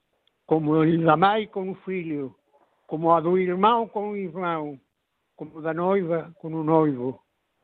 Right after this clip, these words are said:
Está a por de relevo aquilo que é fundamental,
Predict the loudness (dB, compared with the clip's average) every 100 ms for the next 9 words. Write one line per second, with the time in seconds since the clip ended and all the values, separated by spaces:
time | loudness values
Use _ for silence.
0 | _ -16 -12 0 2 2 -4 -14 -20 -6
1 | 2 2 2 -4 _ _ _ 0 0 0
2 | -8 _ -10 -2 0 2 2 0 -2 -6
3 | -6 -6 -4 -6 -8 -10 -4 0 0 -2
4 | 2 2 2 -2